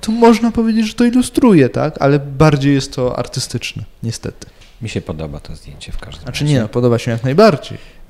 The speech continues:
Speaker 2: Chociaż te, te kominy tutaj rzeczywiście tak bardzo kontrastują z, e, Wawelem, ale, ale ciekawe, ciekawy efekt został uzyskany. Zapraszamy na stronę wiki zabytki kropka p l,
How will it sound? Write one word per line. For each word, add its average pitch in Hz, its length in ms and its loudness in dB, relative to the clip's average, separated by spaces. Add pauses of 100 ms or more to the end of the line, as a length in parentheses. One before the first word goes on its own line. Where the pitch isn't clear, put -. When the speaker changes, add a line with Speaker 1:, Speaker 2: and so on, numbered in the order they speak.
(120)
Speaker 2:
Chociaż 87 180 -8
te, - 160 -8
te 82 340 -8
kominy 85 400 -6
tutaj - 260 -10
rzeczywiście 80 480 -14
tak 80 240 -12
bardzo 85 260 -8
kontrastują 87 800 -8
z, - 300 -12
e, 90 480 -6
Wawelem, 92 580 -6 (120)
ale, 87 540 -8 (120)
ale 127 160 -6
ciekawe, 95 580 -6
ciekawy 90 440 -8
efekt 85 300 -10
został 85 320 -10
uzyskany. 87 600 -8 (460)
Zapraszamy 85 540 -8
na 82 120 -8
stronę 82 360 -8
wiki 87 380 -8
zabytki 80 840 -10
kropka - 460 -12 (120)
p 101 180 -6
l, 82 380 -6